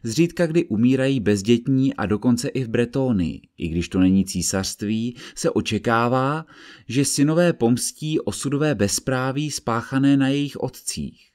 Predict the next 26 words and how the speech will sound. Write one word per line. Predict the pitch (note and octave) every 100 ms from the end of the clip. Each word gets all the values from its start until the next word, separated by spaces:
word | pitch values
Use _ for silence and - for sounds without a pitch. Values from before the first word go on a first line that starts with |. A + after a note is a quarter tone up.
| _ _ _ - - -
Šířily | - G3 F#3 F#3+ F3+
se | F#3
pověsti, | - F#2+ G2 G#2+ - - A#2+ C#3+ _ _
že | F2 F#2
jakýsi | F#2 F#2 B2 - G#2+
nešťastník, | F2+ F2+ - A2 - - A#2+ A#2+ B2 -
pro | G2+
kterého | F#2+ - G#2 G#2 G2+
si | G#2 A#2 G#2 - -
velký | E2 F#2 F#2 A#2+ G#2+
soudce | - F#2+ F#2+ A#2+ G2+
vybral | G2+ G2 G#2 G2+
zvlášť | G#2 G#2+ -
krutý | - G2+ - A#2
trest, | - F#2 G2 A#2+ - - _ - - C3
byl | F3
ve | E3+
skutečnosti | - F3 E3+ E3 E3 - D3+
nevinen | F#2+ F#2 A#2 C3 C3 C#3+ C#3+ - - F#2+
a |
že | F2 F#2+
krvavé | - A2 C3 C#3+ C#3+
znamení | F#2+ G2+ G#2+ A#2 C3 C#3 C#3+
jeho | C#3 B2
nespravedlivého | F#2+ F#2 - A#2+ B2+ B2 C3 C#3 C3 B2+
odsouzení | G2 F2+ A#2 A#2 C3+ C#3 D3 E3+